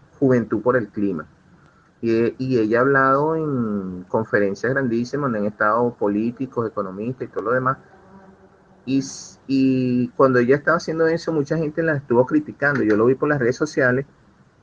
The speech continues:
Pero ahora que tu-, tenemos este tiempo de pandemia y que vemos que el planeta se ha tomado como unos cuatro meses de descanso, vemos que la muchacha tenía razón y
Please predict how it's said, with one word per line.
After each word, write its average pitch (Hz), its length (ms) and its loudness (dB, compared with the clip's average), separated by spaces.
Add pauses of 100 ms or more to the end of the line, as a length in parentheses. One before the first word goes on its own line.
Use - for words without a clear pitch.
(320)
Pero 127 220 6
ahora 123 520 6
que 156 420 0 (140)
tu-, 120 200 4
tenemos 120 420 2
este 147 160 -2
tiempo 151 260 0
de 156 60 0
pandemia 123 480 4
y 101 40 -2
que 104 160 2
vemos 104 300 2
que - 80 0
el 139 160 2
planeta 104 500 0
se - 140 -2
ha 120 40 0
tomado 123 360 2
como 127 200 -2
unos 117 180 -2
cuatro 131 320 0
meses 131 380 0
de 127 100 2
descanso, 123 580 -2 (840)
vemos 113 320 0
que 160 120 -4
la 156 100 -2
muchacha 139 360 -2
tenía 104 260 0
razón 98 500 -4 (920)
y 117 380 0